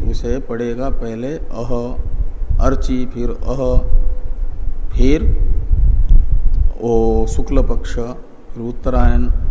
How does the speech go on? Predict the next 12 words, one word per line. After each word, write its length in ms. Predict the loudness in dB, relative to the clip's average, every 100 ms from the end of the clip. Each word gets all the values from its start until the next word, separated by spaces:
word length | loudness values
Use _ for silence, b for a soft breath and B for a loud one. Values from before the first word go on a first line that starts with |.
| -4
फिर 140 | -8 -8
संवत्सर, 760 | -6 -4 -6 -8 -8 -6 -6 -8 B B B B 6
फिर 160 | 4 4
देवलोक, 680 | 2 -2 -2 -4 -6 -12 -12
फिर 120 | -6
वायुलोक, 760 | -4 -2 -2 -4 -6 -10 -12
फिर 200 | -12 -10 -8
आदित्य, 680 | -8 -8 -8 -8 -8 -6 -6 -6
फिर 320 | -6 -4 -2 0 -2 -6 -12 -8 -8 -6
चंद्रमा, 540 | -4 -4 -4 -6 -8
फिर 200 | -4 -2
विद्युत 580 | -2 -4 -4 -6 -6